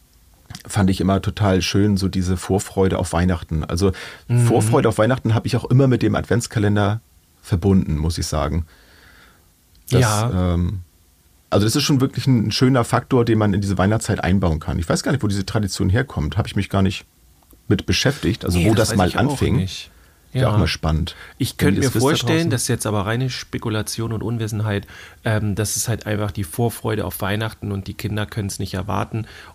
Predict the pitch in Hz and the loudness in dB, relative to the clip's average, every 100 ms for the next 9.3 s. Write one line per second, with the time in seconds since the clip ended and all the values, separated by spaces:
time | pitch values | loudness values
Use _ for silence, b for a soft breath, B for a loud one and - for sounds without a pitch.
0 | - 104 - 98 95 - - - - - | -6 -6 -4 -4 -4 -6 -8 -8 -8 -6
1 | - - 92 95 95 - 92 - 98 92 | -6 -6 -4 -4 -6 -6 -8 -6 -6 -6
2 | 98 - 110 92 101 - B B 120 113 | -4 -4 -4 -4 -6 -8 B B -6 -6
3 | - 131 160 156 123 127 127 123 107 107 | -2 2 2 2 0 0 0 0 0 -2
4 | - - 120 120 117 113 B B B - | -4 -4 0 0 0 -4 B B B -6
5 | 120 113 107 110 107 104 98 95 85 - | 0 0 0 0 0 0 0 -2 -6 -8
6 | 95 95 95 92 - - - - - - | -6 -4 -4 -6 -10 -14 -14 -14 -14 -16
7 | - - 117 101 117 110 104 101 - 107 | -8 -2 -2 0 0 0 -2 -4 -4 -2
8 | 101 127 135 - 131 117 - 117 113 101 | -2 -4 -4 -2 -2 -2 -4 -2 -2 -2
9 | 104 98 | -2 -2